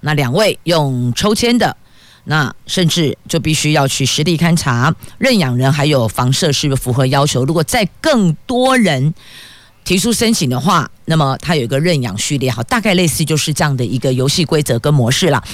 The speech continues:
只是这个乐乐发现他认养的时间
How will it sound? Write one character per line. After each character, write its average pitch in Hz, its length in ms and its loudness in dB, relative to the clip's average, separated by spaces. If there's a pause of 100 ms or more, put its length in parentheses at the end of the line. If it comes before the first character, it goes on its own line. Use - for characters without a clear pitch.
(120)
只 - 100 -2
是 214 180 2
这 208 100 0
个 156 320 2
乐 226 180 2
乐 185 240 2 (840)
发 165 180 -2
现 165 280 -2 (140)
他 165 220 -2
认 180 160 0
养 113 120 -4
的 123 60 -2
时 131 220 -4
间 147 360 0